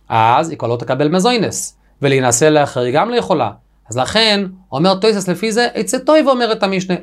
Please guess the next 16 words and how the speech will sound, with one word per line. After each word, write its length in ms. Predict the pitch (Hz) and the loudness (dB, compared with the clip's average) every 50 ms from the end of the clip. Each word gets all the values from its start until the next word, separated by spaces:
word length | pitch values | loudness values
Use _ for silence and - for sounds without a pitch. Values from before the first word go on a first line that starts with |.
| - | -4
לא 160 | - 202 233 233 233 | -2 0 0 0 0
תחלוץ 340 | 208 185 - 208 220 196 | -4 -4 -2 -2 -2 0
בתור 240 | 175 185 185 202 190 | -2 -2 -2 -2 -2
ג' 140 | 175 175 180 | 0 0 -2
חודשים. 440 | 165 - 185 131 127 120 - 127 123 120 - _ _ _ _ _ _ - _ _ | 0 0 -2 -2 -2 -4 -6 -8 -10 -12 -18 _ _ _ _ _ _ -20 _ _
שואלת 280 | - - 165 190 185 180 | -4 0 0 0 0 -2
הגמרא, 340 | 139 180 165 180 - - | -2 0 0 0 0 0
תנח 600 | - - 190 214 226 196 170 165 165 160 - - 156 | -2 -2 -2 0 2 2 2 2 2 0 -2 -6 -4
נשוא. 520 | 156 156 151 156 - - 226 202 156 185 185 - _ _ _ _ _ _ _ _ _ _ _ _ - | -4 -2 -2 -4 -4 -2 0 0 0 0 -4 -16 _ _ _ _ _ _ _ _ _ _ _ _ -4
אם 140 | - 190 190 | -2 0 2
הייתה 260 | 165 139 127 - 170 | 0 0 0 0 0
נשואה 440 | 180 175 143 - - - 113 113 135 | 0 0 -2 -4 -6 -4 -2 0 0
לבעלה, 540 | 143 147 139 143 165 156 196 220 226 208 190 185 - - _ _ - | 0 0 2 2 2 2 4 2 2 0 0 -2 -8 -18 _ _ -8
אז 100 | 127 143 | -2 -2
יש 160 | 175 165 - | -2 0 2
לה 460 | 151 139 131 123 117 113 104 98 87 | 2 2 4 2 2 0 -2 -2 -4